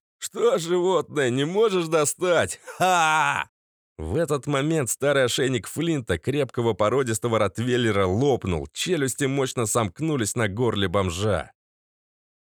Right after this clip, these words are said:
Евгений Павлович снова очнулся на остановке. Странно.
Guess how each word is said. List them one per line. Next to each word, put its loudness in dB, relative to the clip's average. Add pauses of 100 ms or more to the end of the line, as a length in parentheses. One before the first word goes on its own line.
(140)
Евгений 0
Павлович 0
снова 0
очнулся -2
на 0
остановке. -2 (300)
Странно. -4